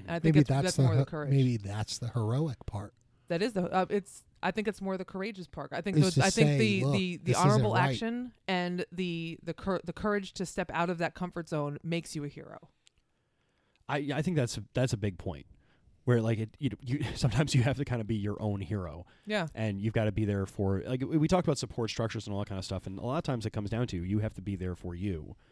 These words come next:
Speaker 1: Mm-hmm.
Speaker 3: And frankly, you know, and it's kind of a, you know, this tired ism at this point, but it's like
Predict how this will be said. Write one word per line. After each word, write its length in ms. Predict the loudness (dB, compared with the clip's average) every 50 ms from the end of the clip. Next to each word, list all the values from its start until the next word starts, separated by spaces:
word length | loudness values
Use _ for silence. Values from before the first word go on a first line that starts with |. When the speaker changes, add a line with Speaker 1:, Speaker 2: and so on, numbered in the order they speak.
| -8
Speaker 1:
Mm-hmm. 180 | -6 -4 -2 -4 -4 -6 _ _ _ _ _ _ -6
Speaker 3:
And 380 | -4 -4 -2 -2 -4 -8 -4
frankly, 340 | -2 0 0 2 2 2 2
you 100 | 2 2
know, 180 | 0 0 0 -2
and 180 | -2 -4 -4 -6
it's 160 | -6 -8 -6
kind 160 | -2 0 0
of 80 | 2 2
a, 180 | 2 0 0 -4 -6
you 120 | -8 -8
know, 120 | -8 -8 -8
this 240 | -8 -10 -10 -10 -12 -14 _ _ _ _ _ _ -20 -20 _ _ _ _
tired 420 | -8 -4 -2 0 0 2 0 0 -4 -6 -6 -6
ism 160 | -6 -4 -4
at 60 | -4 -4
this 100 | -6 -6
point, 280 | -6 -6 -6 -6 -6 -8 -14 -20 -20 -20 -18 -20 -18 _ -8 0
but 100 | 2 2 2
it's 80 | 4
like 140 | 2 0 0